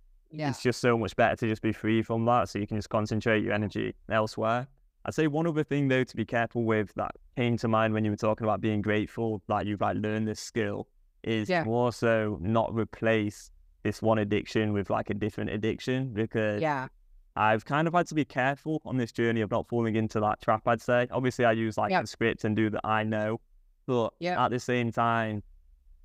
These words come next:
Speaker 2: I think the way my brain works, I do get quite compulsive about all kinds of things. And sometimes
Speaker 1: Yeah.
Speaker 2: it might be work, or it might be fitness, it might be something that's kind of actually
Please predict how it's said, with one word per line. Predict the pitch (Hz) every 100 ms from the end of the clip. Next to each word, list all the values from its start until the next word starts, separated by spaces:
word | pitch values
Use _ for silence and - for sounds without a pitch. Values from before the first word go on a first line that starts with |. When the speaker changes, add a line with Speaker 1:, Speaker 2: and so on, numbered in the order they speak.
| - -
Speaker 2:
I | -
think | 123 120 82
the |
way | 113 123 120
my | 117 120
brain | 110 110 113 107
works, | 107 107 -
I | 107
do | 101 117 110
get | 113 107 - _ _
quite | - - 117 117 -
compulsive | - 110 - 113 110 107
about | 104 104 107
all | 107 101
kinds | 113 110 110 107
of | 101
things. | 117 110 107 101
And | 107 110 107
sometimes | - 123 127 120
Speaker 1:
Yeah. | 117
Speaker 2:
it |
might | 113
be | 101
work, | 107 110 113 127 139 - -
or | 110 110
it | 107
might | 110 110 101 92
be | 113 107 101 _
fitness, | 127 - 131 135 131 -
it | 113
might | 117
be | 117
something | 120 113 113
that's | 98 - - _ _ -
kind | 151
of | 202
actually | 180 165 151